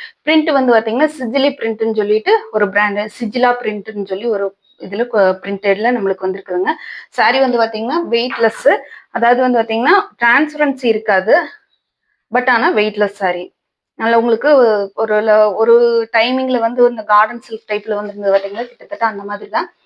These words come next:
ஆனா saree ஃபுல்லா வந்து பாத்தீங்கன்னா ஒரு லைன்ஸ் ஃபாலோ பண்ற மாதிரி கொடுத்துருக்காங்க. ஆ, saree வந்து சுத்தமா வெயிட்டே கிடையாது.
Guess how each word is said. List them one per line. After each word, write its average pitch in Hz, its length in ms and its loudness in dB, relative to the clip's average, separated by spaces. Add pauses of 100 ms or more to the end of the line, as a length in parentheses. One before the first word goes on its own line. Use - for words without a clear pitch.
(140)
ஆனா 240 220 0
saree 226 240 2
ஃபுல்லா 233 260 2
வந்து 233 280 -6
பாத்தீங்கன்னா 220 280 -8
ஒரு 247 180 2
லைன்ஸ் 202 540 0
ஃபாலோ 208 140 2
பண்ற 202 260 -6
மாதிரி 208 180 -14
கொடுத்துருக்காங்க. 196 580 -4 (360)
ஆ, 220 200 4
saree 220 300 0
வந்து 247 220 0
சுத்தமா 240 380 -2
வெயிட்டே 214 340 0
கிடையாது. 190 560 2